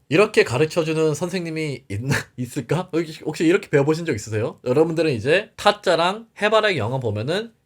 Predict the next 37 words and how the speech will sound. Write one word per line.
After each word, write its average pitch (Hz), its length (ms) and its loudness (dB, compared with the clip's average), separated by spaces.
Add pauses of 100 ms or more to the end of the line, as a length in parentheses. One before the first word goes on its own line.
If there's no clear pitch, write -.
(140)
should 175 300 -6
have 160 220 0
PP 170 480 -10
끝나는 156 320 -8
거예요. 82 360 -8 (100)
오늘 123 200 -6
한 202 160 -6
편씩 233 300 -4
보는 135 200 -4
거 101 80 -8
어때? - 320 -10 (600)
아시는 208 320 -2
분도 208 160 0
있을 123 200 -4
텐데 117 520 -6
저는 139 400 -6 (120)
엄마 110 440 -4
영어라고 98 640 -4
엄마들만을 190 800 -2
대상으로 131 440 -4
가르치는 120 460 -6
영어 104 220 -6
수업을 110 260 -2
하고 135 180 -2
있어요. 90 420 -6 (300)
거기서 120 340 -2
제가 113 360 -2
이런 131 280 -4
질문을 98 360 -6
합니다. 95 440 -8 (180)
"과거에 147 640 2
하지 196 320 -2
못해서 123 640 -2
아쉬웠던 120 720 -4
게 165 220 -4
무엇이 127 500 -4
있나요?" 78 420 -10